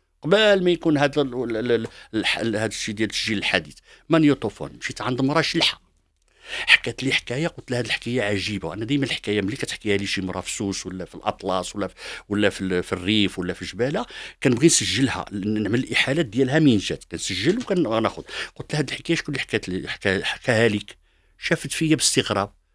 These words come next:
قالت لي: "هذه الحكاية أنا عملتها". قلت لها: "واش انت حملتي هذه الحكاية بهذه الجمالية هذه؟" قالت لي: "يا حكايتي، كل حكايات اللي كنحكي أنا كلهم كنعملهم أنا. أنا معايا عريصاتي،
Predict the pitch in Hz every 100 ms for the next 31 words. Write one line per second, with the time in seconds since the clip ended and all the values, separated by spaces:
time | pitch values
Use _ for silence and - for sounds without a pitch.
0 | _ - 160 156 151 - - 156 156 113
1 | 110 - 87 - _ _ _ _ _ _
2 | - 92 - 101 104 120 101 - - 175
3 | 170 156 - - 175 165 151 127 170 170
4 | 180 185 185 190 185 220 208 175 - -
5 | 170 156 156 208 190 165 - - - 156
6 | 156 147 135 - - - 127 120 165 165
7 | 214 190 165 151 147 135 127 107 - _
8 | _ _ _ _ _ - 135 175 196 127
9 | 135 147 123 90 113 113 104 127 117 -